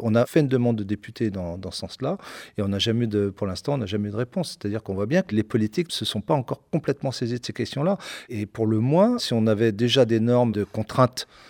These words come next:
en termes de débit d'eau au niveau des équipementiers, déjà, ce serait un gain non négligeable. Et tout gain sera, sera positif.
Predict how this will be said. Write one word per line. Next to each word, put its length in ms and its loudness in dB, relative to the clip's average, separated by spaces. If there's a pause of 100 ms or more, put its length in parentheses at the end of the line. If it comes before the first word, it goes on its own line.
(200)
en 40 -4
termes 220 0
de 100 -4
débit 300 -2
d'eau 360 4
au 100 -2
niveau 180 0
des 160 -2
équipementiers, 540 -4
déjà, 280 0 (120)
ce 160 -10
serait 160 -8
un 80 -4
gain 400 -2
non 180 -2
négligeable. 540 -4
Et 100 0
tout 180 -4
gain 220 6
sera, 560 4
sera 180 0
positif. 460 -4